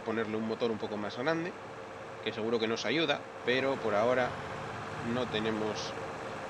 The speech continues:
capacidad económica para gastarnos ese dinero en mejorarlo. De hecho, ya habéis visto que, bueno, realmente hemos, hemos arreglado los dos ap-, bueno, el tractor y el ap-, el apero, el a-,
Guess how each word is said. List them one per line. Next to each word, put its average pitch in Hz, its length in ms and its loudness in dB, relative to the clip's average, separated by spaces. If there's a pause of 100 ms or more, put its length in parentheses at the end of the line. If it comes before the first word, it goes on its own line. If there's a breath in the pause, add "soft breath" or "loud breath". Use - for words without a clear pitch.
(120)
capacidad 120 540 4
económica 135 520 2
para 110 200 4
gastarnos 117 500 0
ese 110 200 -2
dinero 104 340 0
en 90 100 -2
mejorarlo. - 520 -4 (1500)
De 117 120 2
hecho, 139 360 6
ya 110 180 4
habéis 110 240 0
visto 127 260 0 (100)
que, 92 480 0
bueno, 226 160 2 (380)
realmente 170 560 2 (800)
hemos, 151 360 2
hemos 143 580 2
arreglado 113 600 2
los 101 220 -4
dos 113 160 -2
ap-, 107 240 -6
bueno, 107 180 0
el 80 100 -2
tractor 110 420 0
y 98 100 0
el 90 420 -2
ap-, 87 300 -4
el 76 300 -6
apero, 90 340 -2
el 78 220 -2
a-, 78 320 -4